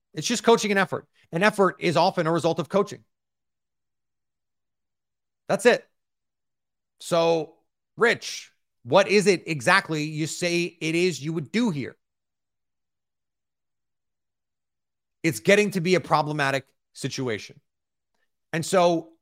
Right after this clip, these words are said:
you're getting an evaluation on a lot of these young players, and that's really good. Like Jayden Reed, dude.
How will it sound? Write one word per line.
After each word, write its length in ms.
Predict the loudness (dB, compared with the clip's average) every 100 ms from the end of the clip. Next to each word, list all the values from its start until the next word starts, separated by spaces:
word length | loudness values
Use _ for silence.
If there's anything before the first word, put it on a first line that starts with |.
| _
you're 160 | -2 0
getting 320 | 2 2 2
an 60 | 0
evaluation 800 | 2 2 2 0 -2 -4 -8 -8 -4
on 360 | -4 -4 -6 -14 _ _ _ _ _ _ _ -2
a 40 |
lot 220 | 2 4
of 60 | 4
these 120 | 0
young 220 | -4 -6
players, 320 | -6 -8 -8 -8
and 80 |
that's 160 | -8 -4
really 160 | -4 -4
good. 220 | -6 -8 _ _ _ -12
Like 160 | -10 -2
Jayden 240 | -2 0
Reed, 280 | -4 -6 -10 _ _ _
dude. 240 | -10 -8